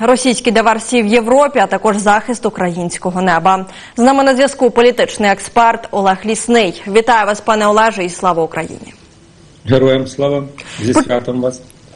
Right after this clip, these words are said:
Speaker 1: І, власне, я вас теж, і дякуємо всім нашим захисникам, хто, е, далі
Speaker 2: Так.
Speaker 1: боронить нашу країну, попри усі складнощі і труднощі, які зараз є. Власне, і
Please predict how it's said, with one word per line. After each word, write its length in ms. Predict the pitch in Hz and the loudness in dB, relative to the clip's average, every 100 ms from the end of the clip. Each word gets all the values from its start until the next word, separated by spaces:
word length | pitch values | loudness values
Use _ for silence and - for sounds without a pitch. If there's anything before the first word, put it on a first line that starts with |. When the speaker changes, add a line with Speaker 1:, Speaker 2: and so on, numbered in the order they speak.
| - | 0
Speaker 1:
І, 260 | 277 285 | 2 4
власне, 400 | 269 262 277 269 | 4 2 0 2
я 60 | 269 | 2
вас 200 | 262 269 | 2 2
теж, 320 | 320 320 330 | 0 0 0
і 60 | 262 | 0
дякуємо 400 | 233 240 247 240 | 0 0 0 0
всім 240 | 233 247 | 0 0
нашим 300 | 240 240 220 | 2 0 -2
захисникам, 680 | 185 196 202 202 202 226 226 - | -2 -2 -4 -6 -2 0 0 -4
хто, 320 | - 226 226 - - - - | 0 2 2 -2 -16 -6 0
е, 340 | 233 233 226 - | 2 2 0 -4
далі 360 | 170 226 262 262 233 | -4 2 2 2 -2
Speaker 2:
Так. 200 | - - | -4 -8
Speaker 1:
боронить 540 | 196 240 262 262 220 | 0 2 4 0 0
нашу 240 | 220 - 214 | -2 -2 -2
країну, 680 | 233 214 208 277 262 214 196 | 0 0 2 2 4 0 2
попри 320 | 233 233 220 | 2 2 0
усі 300 | - 226 254 | 0 -2 -2
складнощі 680 | 247 226 220 185 185 175 - | -2 2 2 2 -4 -6 -6
і 20 | |
труднощі, 460 | 180 180 175 170 - | -6 -4 -6 -6 -6
які 200 | 170 180 | -6 -4
зараз 400 | 175 170 175 - 175 | -2 -2 -2 -6 -4
є. 180 | 175 | -2
Власне, 400 | 165 190 190 214 | 0 0 0 -2
і 260 | 220 247 240 | 0 2 2